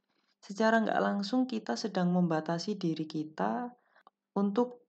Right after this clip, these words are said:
bersatu sebagai umat manusia yang sama, yang ad-,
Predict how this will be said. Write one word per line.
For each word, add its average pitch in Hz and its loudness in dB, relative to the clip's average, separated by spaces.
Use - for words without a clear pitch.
bersatu 175 -2
sebagai 170 -2
umat 165 -2
manusia 165 -4
yang 175 2
sama, 175 -2
yang 180 2
ad-, 170 -4